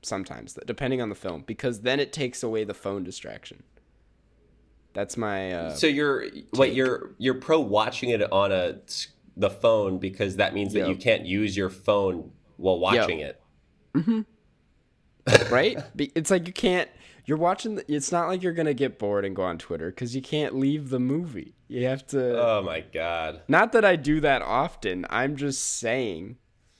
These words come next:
Speaker 1: I, I don't support this with every movie, though. Like, you know, if you're watching something big, and I watched Aquaman on my phone in a car ride. And it, we're gonna move on. <laughs>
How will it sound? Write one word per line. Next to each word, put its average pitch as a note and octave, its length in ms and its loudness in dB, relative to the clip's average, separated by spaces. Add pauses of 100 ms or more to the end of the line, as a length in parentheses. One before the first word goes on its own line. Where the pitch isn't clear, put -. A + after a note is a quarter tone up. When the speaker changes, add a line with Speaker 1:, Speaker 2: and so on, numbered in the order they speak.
(540)
Speaker 1:
I, B2 260 4
I F#3+ 40 6
don't G3+ 240 2
support D#3 320 0
this C3 160 -8
with G#2 100 -6
every F2 280 -4
movie, B1+ 260 -12
though. G1+ 200 -16 (420)
Like, F2 280 -6
you F#2 80 -6
know, B1 200 -10 (100)
if - 160 -12
you're B2 80 0
watching A2 400 0
something E2 520 -8 (800)
big, D#2+ 380 -10
and - 160 -20 (360)
I - 60 0
watched C#3+ 360 2
Aquaman C#2+ 560 -6
on G#1+ 100 -14
my G#1+ 80 -16
phone - 400 -14 (500)
in D#2 60 -12
a D2 80 -14
car G1+ 340 -12
ride. G1+ 240 -20 (600)
And G2 140 -8
it, - 120 -14
we're B2 180 -4
gonna F2 160 -8
move B1+ 260 -12
on. D2 280 -10 (120)
<laughs> F#3 80 0